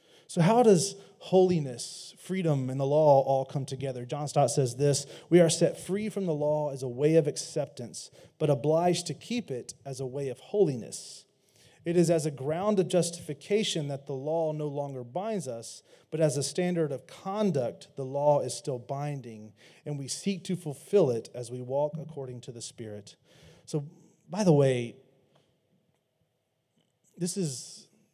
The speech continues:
this is what we're just talking about, is the why. We just talked about the how. This is the why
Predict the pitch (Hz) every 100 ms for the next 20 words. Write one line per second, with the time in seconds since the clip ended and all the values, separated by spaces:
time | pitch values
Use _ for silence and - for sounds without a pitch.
0 | _ 147 175 - 156 147 139 131 - 120
1 | 131 120 117 131 107 113 104 110 107 92
2 | 92 123 160 - 156 135 117 110 95 143
3 | 127 131 185 185 127 131 120 147 139 117
4 | 110 107